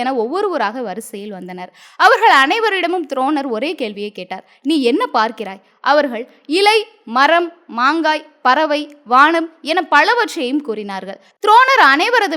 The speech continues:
பதிலையும் நிராகரித்தார். கடைசியாக அர்ஜுனன் வந்தான். "துரோணர்,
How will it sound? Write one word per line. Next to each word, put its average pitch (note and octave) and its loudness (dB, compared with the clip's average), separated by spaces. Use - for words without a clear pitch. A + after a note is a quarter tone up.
பதிலையும் C4+ -4
நிராகரித்தார். G#3 -10
கடைசியாக G#4+ 6
அர்ஜுனன் D#4 -2
வந்தான். F#3+ -14
"துரோணர், G#4+ 4